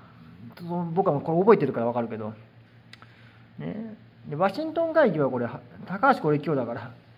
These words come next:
もうこれ消えますね。ね、え、これ消える。ね。となると、どうですか？あー、まあ、ちょっと一と二がちょっとね、微妙な感じだけど、うーん、ベルサイユがイクイク、これ覚えなくちゃいけない。で、まあ、そこで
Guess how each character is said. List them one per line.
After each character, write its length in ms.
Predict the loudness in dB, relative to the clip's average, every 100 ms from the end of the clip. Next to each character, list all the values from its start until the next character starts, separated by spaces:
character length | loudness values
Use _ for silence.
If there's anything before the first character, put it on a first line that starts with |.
| -14
も 80 | -8
う 20 |
こ 80 | -6
れ 40 | -4
消 180 | 0 0
え 40 |
ま 100 | 0
す 60 | -4
ね。 240 | -10 -12 -16 -20 -20 -20 -16
ね、 140 | -16 -12
え、 120 | -12
こ 140 | -10 -10
れ 60 | -6
消 140 | -6
え 20 |
る。 40 | -6
ね。 60 | -12 -20 -20 -20 -20 -20 -20 -20 -20 -20 -20 -20 -20 -16 -14 -16 -12
と 100 | -6
な 100 | -4
る 140 | -2 -2
と、 180 | 0
ど 180 | 2 2
う 40 | 2
で 100 | 0
す 80 |
か？ 340 | -2 -6 -6 -10 -10
あ 560 | -6 -4 -4 -8 -10 -14 -20 -20 -20 -20 -20 -20 -20 -12
ー、 40 | -6
ま 60 |
あ、 20 | -4
ち 40 |
ょ 40 |
っ 20 | -2
と 40 |
一 200 | -2 -2
と 100 | 2
二 140 | 4 6
が 100 | 4
ち 100 | 2
ょ 40 |
っ 20 |
と 120 | -4
ね、 260 | -2 -4 -6 -18 -20 -16 -8
微 140 | -4
妙 220 | 0 2
な 100 | 2
感 240 | 0 0 0
じ 100 | 0
だ 140 | -2
け 100 | -2
ど、 360 | -4 -4 -6 -10 -18 -20 -20 -18
う 20 |
ー 40 |
ん、 760 | -16 -14 -14 -14 -12 -12 -12 -14 -20 -20 -20 -20 -20 -12
ベ 180 | -6 -4
ル 120 | -2
サ 180 | 0 0
イ 80 | 2
ユ 100 | 0
が 120 | 0
イ 120 | 0
ク 160 | -2 -4
イ 100 | -4
ク、 160 | -4
こ 100 | -2
れ 60 | 0
覚 140 | 0 0
え 40 |
な 80 | -2
く 80 | -6
ち 60 | -10
ゃ 40 |
い 60 | -10
け 100 | -12
な 60 |
い。 240 | -12 -12 -8
で、 240 | -6 -4
ま 280 | -4 -6 -6
あ、 40 |
そ 120 | -8 -6
こ 140 | -4
で 180 | -2